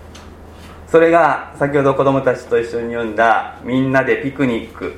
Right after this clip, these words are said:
の後に起こった出来事でした。二十四節と二十五節で、人々がイエスを探し回ってようやく見つけた様子が描かれております。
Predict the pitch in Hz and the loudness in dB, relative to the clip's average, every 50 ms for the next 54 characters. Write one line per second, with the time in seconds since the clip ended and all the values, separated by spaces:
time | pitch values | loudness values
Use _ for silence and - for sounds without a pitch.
0 | - - - - - - - 135 139 139 - 120 143 - 143 123 120 120 113 110 | -16 -20 -20 -20 -20 -10 -2 0 0 2 2 0 -2 -2 -2 -4 -4 -4 -6 -8
1 | 113 - - 101 98 101 131 131 123 - - - 110 104 107 110 139 135 131 127 | -8 -10 -10 -12 -10 -4 -2 -2 -2 -2 -2 -4 -4 -4 -2 -4 -4 -4 -4 -2
2 | 123 113 107 101 - - - - - - - - - - - - - - - - | -2 -2 -2 -2 -6 -6 -6 -6 -6 -6 -12 -18 -20 -20 -20 -20 -20 -20 -20 -20
3 | - - - - - - - - - - - - - - - - - - - - | -20 -20 -20 -20 -20 -20 -20 -20 -20 -20 -20 -20 -20 -20 -20 -20 -20 -20 -18 -18
4 | - - - - - - - - - 160 170 160 156 151 165 170 165 156 156 135 | -18 -18 -18 -20 -20 -18 -16 -4 0 2 4 4 4 4 4 4 4 2 2 0
5 | - - - 135 135 151 160 147 147 143 139 156 160 156 147 - - 127 127 139 | 0 0 0 2 2 2 2 2 2 2 2 2 2 2 -2 -4 -4 -2 0 0
6 | 139 131 - - - 170 160 135 131 131 127 131 147 147 139 131 127 - 143 156 | 0 0 -2 -4 -2 -2 -2 -2 -2 -2 0 2 2 2 2 2 0 -2 0 0
7 | 156 151 151 - 131 127 123 - - 135 151 160 160 - - 180 170 175 175 175 | 0 0 2 -2 -2 -2 -2 -4 -6 -4 -4 -4 -6 -8 -4 -2 0 0 0 -2
8 | 175 - - - 131 127 123 127 147 185 180 180 185 180 175 170 160 156 156 - | -2 -6 -10 -10 -8 -6 -6 -4 -4 -2 -2 -2 -4 -4 -6 -6 -6 -6 -8 -8
9 | - - 165 156 160 156 156 156 156 156 - 160 139 143 139 139 - 123 123 127 | -6 -6 -2 0 2 4 6 4 4 2 0 -4 -2 0 0 0 -2 -2 -4 -4
10 | 131 127 - 160 151 127 113 - - 98 92 95 98 - 98 104 101 98 98 98 | -4 -2 0 0 0 0 -4 -6 -10 -10 -10 -8 -10 -10 -12 -12 -12 -12 -14 -16
11 | 95 - - - - | -16 -18 -20 -20 -20